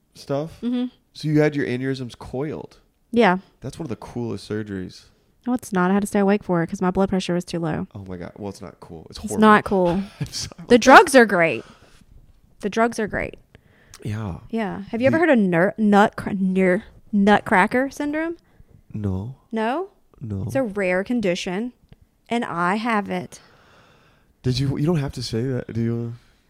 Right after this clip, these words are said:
Speaker 2: Huh? On here, it's not sad. I get really good drugs.
Speaker 1: Yeah.
Speaker 2: I got permission to smoke weed from my
Speaker 1: Well,
Speaker 2: doctors.
Speaker 1: well, I'm glad you're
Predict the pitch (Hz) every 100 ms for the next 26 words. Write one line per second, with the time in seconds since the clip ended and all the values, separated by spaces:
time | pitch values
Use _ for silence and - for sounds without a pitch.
0 | - 123 123 139 262 277 240 262 269 -
1 | 294 - 539 - - 165 160 156 165 202
2 | - _ _ - - _ - 294 349 330
3 | 349 359 359 330 349 302 - - - _
4 | _ _ 139 113 98 85 87 233 269 285
5 | 285 277 269 262 269 247 277 240 202 202
6 | 208 220 - 151 - - 123 - 123 120
7 | 120 123 127 120 113 107